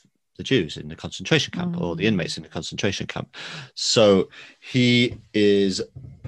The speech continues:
Speaker 1: corresponding with his company about this varnish, and he's getting these very mundane letters back about, "Oh, why don't you try this? Why don't you try this?" And these are things that he's already tried.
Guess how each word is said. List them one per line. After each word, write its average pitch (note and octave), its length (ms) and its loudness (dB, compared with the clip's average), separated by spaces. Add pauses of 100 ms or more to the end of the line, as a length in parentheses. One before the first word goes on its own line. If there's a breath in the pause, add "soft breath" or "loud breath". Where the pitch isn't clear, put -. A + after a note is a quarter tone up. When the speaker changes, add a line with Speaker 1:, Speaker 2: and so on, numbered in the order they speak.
(340)
Speaker 1:
corresponding D3+ 640 4
with G2+ 100 4
his F#2+ 120 0
company F#2+ 300 -4
about E2+ 240 -2
this - 360 -8
varnish, G2 720 2
and G2 120 -2
he's G2 120 0
getting G#2+ 200 2
these G2 120 -2
very G2+ 200 4
mundane G#2 680 4
letters G2 380 -4
back D#2 440 -4 (360 loud breath)
about, - 340 -4 (140)
"Oh, F#2 100 -6
why F#2+ 160 -2
don't A2 160 -2
you A#2+ 60 -10
try G2 220 -2
this? F2+ 260 -6
Why F2+ 100 -6
don't F2 160 -10
you F2+ 60 -16
try F2+ 220 -6
this?" D#2+ 360 -6
And F2+ 100 -8
these G2 160 -2
are F#2+ 40 -6
things F#2 280 -6
that - 100 -8
he's E2+ 120 -10
already D#2+ 280 -10
tried. D#2+ 440 -10